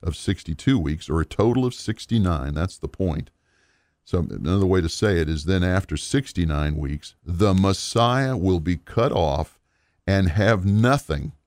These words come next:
So there's the crucifixion, and then look what happens. "And the people of the prince who is to come," and that's a direct reference to the Antichrist.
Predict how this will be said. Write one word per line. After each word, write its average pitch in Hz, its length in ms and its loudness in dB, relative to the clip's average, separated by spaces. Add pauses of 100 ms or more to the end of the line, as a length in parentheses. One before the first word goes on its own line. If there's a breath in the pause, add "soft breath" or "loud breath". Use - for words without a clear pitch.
(720)
So - 160 -4
there's 110 280 4
the 135 100 2
crucifixion, 120 880 -2
and 87 160 2
then 110 240 4
look 104 180 2
what 82 180 0
happens. 71 520 -6 (520)
"And 101 240 4
the 98 100 2
people 156 720 0
of 90 200 0
the 85 120 0
prince - 680 -2
who 120 180 2
is 123 140 0
to 139 100 -4
come," 76 540 -2 (420)
and 87 120 -2
that's 92 200 2
a 87 180 2
direct 92 420 0
reference 101 520 0
to 98 120 -4
the 90 160 2
Antichrist. 76 800 -4